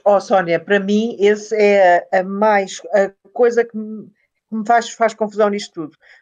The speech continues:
Não é Rui Rio, são noventa e cinco por cento daqueles militantes. Eu ouvi falar Jorge Moreira da Silva, Zé Eduardo Martins.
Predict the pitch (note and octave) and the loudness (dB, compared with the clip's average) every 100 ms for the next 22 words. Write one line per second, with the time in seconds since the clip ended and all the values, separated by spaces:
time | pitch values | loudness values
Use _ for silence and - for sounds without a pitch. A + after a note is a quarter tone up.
0 | _ _ A#3 A#3+ B3 B3 A3 A#3 A3+ F#3+ | _ _ 0 2 4 2 0 -8 -8 -8
1 | D3 A#2+ _ _ - A#3 G#3 G3+ B3 B3 | -10 -12 _ _ -2 0 0 0 0 0
2 | A#3+ A#3+ A#3 - - G3+ G3 A3 A3 A3+ | -4 -4 -10 -12 -8 -6 -6 -4 -2 -2
3 | A3 A3+ A#3 B3+ F#3 - - G#3+ A3+ A3+ | -2 -4 -2 -2 -2 -4 -6 -2 0 -2
4 | C4+ B3 G3 E3+ A#3 A3+ A3 G#3 F#3+ - | -2 2 2 2 -2 -2 -2 -2 -4 -6
5 | F3+ E3+ F#3 A3+ A3+ A3 G#3 G3+ F#3+ F#3+ | -6 -4 -2 0 2 0 0 -4 -6 -8
6 | F3+ G3+ | -8 -10